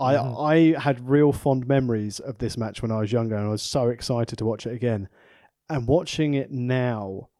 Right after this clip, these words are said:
Speaker 1: now I pay more attention to the in-ring stuff rather than the spooty spotlight in an urn. I just thought, "Fuck me, he's so, so," and his, his no selling is just the shits.
Speaker 2: <laughs>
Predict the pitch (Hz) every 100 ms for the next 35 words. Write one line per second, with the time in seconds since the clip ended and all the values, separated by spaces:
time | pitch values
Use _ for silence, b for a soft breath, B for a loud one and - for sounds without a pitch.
0 | _ - 113 110 117 117 117 113 110 120
1 | 117 113 113 - 113 107 107 - 110 107
2 | 110 107 104 - - 123 113 113 - -
3 | 120 113 107 113 107 117 117 104 104 110
4 | b b b b b b _ _ _ _
5 | _ _ - 151 160 - - 180 170 147
6 | - - - - 233 226 - - 175 147
7 | 110 104 _ _ - 202 - 214 233 220
8 | 190 147 180 - - 151 180 185 233 294
9 | - 135 92 87 87 - _ _ _ _
10 | _ _ _ - 233 - _ _ - 247
11 | - - - 320 381 - - - 202 190
12 | 151 _